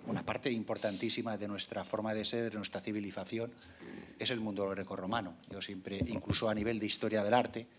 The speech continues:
muchas de las imágenes que tenemos en el cerebro, como belleza, etcétera, etcétera, proceden de este mundo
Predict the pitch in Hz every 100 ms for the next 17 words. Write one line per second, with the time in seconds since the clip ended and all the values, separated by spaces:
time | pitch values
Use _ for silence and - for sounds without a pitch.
0 | - - - 107 120 110 117 107 104 117
1 | - 117 - 110 107 107 110 107 - -
2 | - - - - - 117 110 104 110 113
3 | 110 101 - - - 95 98 98 104 123
4 | 117 95 110 107 107 113 101 113 135 -
5 | 101 - 117 120 113 98 107 101 98 95